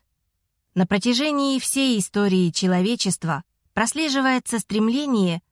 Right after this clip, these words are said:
научиться отличать правду от лжи. Так,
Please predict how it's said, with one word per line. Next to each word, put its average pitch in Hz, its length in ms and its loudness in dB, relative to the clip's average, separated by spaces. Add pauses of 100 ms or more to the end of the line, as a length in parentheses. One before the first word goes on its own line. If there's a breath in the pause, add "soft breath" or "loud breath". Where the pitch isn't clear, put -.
(160)
научиться 285 760 0
отличать 220 680 -2
правду 190 580 0
от 180 220 -2
лжи. 156 440 -2 (680)
Так, 208 220 4